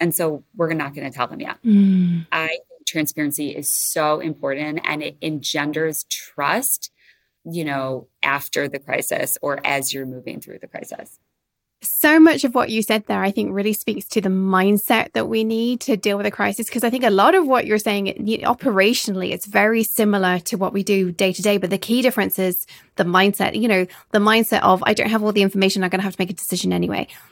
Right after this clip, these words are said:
Speaker 2: The mindset of being really, really self-aware and understanding, like, the impact of your actions on those around you, or just,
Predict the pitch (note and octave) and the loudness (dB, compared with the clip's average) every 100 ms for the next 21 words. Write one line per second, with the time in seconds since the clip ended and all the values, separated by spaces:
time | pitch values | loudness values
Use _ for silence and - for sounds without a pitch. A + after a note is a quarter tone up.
0 | - G3+ G#3 A#3 A3+ - F#3 - G3 F#3+ | -2 2 4 4 2 2 0 0 0 0
1 | G3+ A3+ G#3+ G3+ F#3+ F#3 G3 F#3 F#3 F#3+ | 2 2 4 2 0 0 0 0 0 2
2 | F#3 - G3 F3+ F3+ - - _ - G3+ | 2 2 2 2 0 -4 -20 _ 0 2
3 | G3+ G3 F#3 F#3 F3+ F#3+ - G3 G3 - | 4 2 2 2 0 -2 -2 -2 0 -2
4 | F#3 F#3 - - - G3+ F#3 F#3 F3+ F#3+ | 0 0 0 -2 -2 -2 0 2 0 0
5 | F#3 G3 G#3 F#3+ F#3 - - - - _ | 2 4 2 2 0 -4 -20 -20 -20 _
6 | - G3 F#3 G#3 | 4 4 6 0